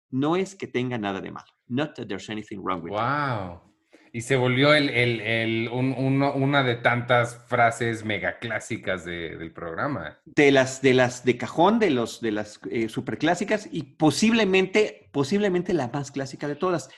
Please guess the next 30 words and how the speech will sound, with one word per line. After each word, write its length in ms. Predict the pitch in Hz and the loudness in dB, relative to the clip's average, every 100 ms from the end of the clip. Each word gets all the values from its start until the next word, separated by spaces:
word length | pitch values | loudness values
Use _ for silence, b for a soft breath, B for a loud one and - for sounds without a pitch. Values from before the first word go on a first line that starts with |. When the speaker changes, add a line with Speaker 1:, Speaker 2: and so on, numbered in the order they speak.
| b b b _ _ - | b b b _ _ 0
Speaker 1:
Eh, 600 | 123 123 120 123 117 _ | 4 6 6 2 0 _
Jason 320 | - 165 196 180 | 6 6 6 0
Alexander 480 | 156 - 160 156 | 0 0 -2 -2
también 220 | 147 135 143 | -2 0 2
en 80 | |
las 160 | 123 120 | 0 0
entrevistas 540 | 123 135 143 143 147 | -2 2 2 0 -4
que 80 | - | -2
vienen 240 | 131 139 135 | -2 0 -2
en 100 | 123 | 0
el 160 | 120 | 0
D 80 | 135 | 0
V 100 | 139 | 2
D 140 | 139 | 0
dice, 440 | 139 143 156 147 _ _ | 0 -2 -2 -6 _ _
"Se 140 | - 247 | -4 0
han 80 | |
acercado 320 | 220 180 175 165 | 0 2 4 6
a 60 | |
decirme 340 | 143 151 139 131 | 6 4 2 2
yada 240 | 127 117 | 2 2
yada, 360 | 127 156 160 156 | 4 6 6 2
se 100 | 147 | -2
han 40 | |
acercado 360 | 131 123 131 123 | -4 -2 0 0
a 40 | |
decirme 460 | 110 120 127 151 165 | 0 -2 0 0 0
esto, 260 | - 143 | -2 0
el 120 | 143 | 4
otro, 360 | 170 165 165 | 4 2 -2